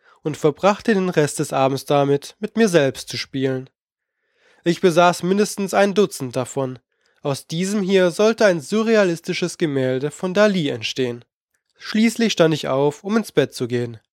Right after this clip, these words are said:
Dabei kam ich an der Küche vorbei, wo der Schlüssel immer noch auf der Anrichte lag und matt schimmerte. Ich konnte nicht anders. Ich nahm ihn nochmals zur Hand und betrachtete ihn.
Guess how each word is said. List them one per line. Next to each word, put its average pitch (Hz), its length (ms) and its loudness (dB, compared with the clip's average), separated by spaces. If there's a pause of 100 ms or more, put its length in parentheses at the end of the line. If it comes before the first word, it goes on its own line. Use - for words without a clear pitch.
(440)
Dabei 170 400 4
kam 196 320 0
ich 196 100 -4
an 208 100 0
der 214 100 2
Küche 160 320 -4
vorbei, 127 500 -4 (340)
wo 160 140 2
der 156 140 6
Schlüssel 190 380 0
immer 208 260 2
noch 202 260 2
auf 190 160 0
der 208 140 0
Anrichte 151 440 0
lag 143 360 0
und 139 200 -8
matt 135 220 2
schimmerte. 123 580 -4 (600)
Ich 143 160 -6
konnte 139 320 2
nicht 131 180 0
anders. 127 420 -2 (400)
Ich - 160 -6
nahm 208 300 4
ihn 208 100 0
nochmals 160 540 2
zur 135 200 -4
Hand 131 300 -4
und 185 120 -8
betrachtete 151 600 -2
ihn. 127 300 -10